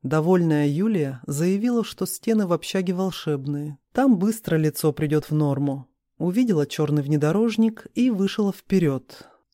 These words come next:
Как только машина остановилась, села на переднее место. «Привет», сказала, пристегиваясь ремнем. «Привет», произнес Максим, выезжая с парковки.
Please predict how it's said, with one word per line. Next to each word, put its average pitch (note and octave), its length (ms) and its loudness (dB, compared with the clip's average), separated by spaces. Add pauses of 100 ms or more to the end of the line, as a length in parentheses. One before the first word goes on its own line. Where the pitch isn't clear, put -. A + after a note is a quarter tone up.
(220)
Как D#3 220 -2
только D#3+ 300 0
машина D#3 400 0
остановилась, D#3 720 -2
села - 420 -2
на A3 140 2
переднее E3 480 0
место. C3+ 580 -4 (460)
«Привет», F#3+ 520 0 (160)
сказала, F3+ 540 -2
пристегиваясь D3+ 680 -4
ремнем. C#3+ 520 -2 (420)
«Привет», F3 640 -2 (120)
произнес D3 480 -2
Максим, A3 560 -2
выезжая D3 520 -2
с - 80 -8
парковки. C#3 680 -6